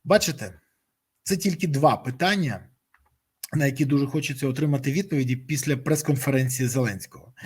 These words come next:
Але щось мені підказує, що на обидва питання Офіс буде мовчати. Як скільки зможе, стільки буде мовчати. А нам треба відповіді, тому що нам треба перемагати. І ворогів є не тільки зовнішніх,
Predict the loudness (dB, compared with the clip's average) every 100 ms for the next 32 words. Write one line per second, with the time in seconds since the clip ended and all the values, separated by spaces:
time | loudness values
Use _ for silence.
0 | -18 -18 -8 4 6 8 10 8 6 2
1 | 0 4 4 4 2 -2 0 0 2 2
2 | 2 2 2 2 4 0 0 0 6 6
3 | 6 -2 -4 -2 0 0 -2 -6 -14 _
4 | _ _ 0 2 4 2 2 2 2 0
5 | -4 -10 -12 _ _ _ _ _ _ _
6 | _ _ _ _ -4 -2 -2 -4 -2 -4
7 | 0 -2 -4 -6 -6 -6 -6 -6 -10 -14
8 | -16 -18 _ _ _ _ _ -12 -10 -4
9 | 2 4 4 6 6 8 8 6 2 -6
10 | -12 -14 -14 -2 0 4 4 4 6 8
11 | 8 6 6 8 6 8 8 12 12 10
12 | 8 6 6 4 2 0 2 0 8 8
13 | 8 4 -4 -10 -18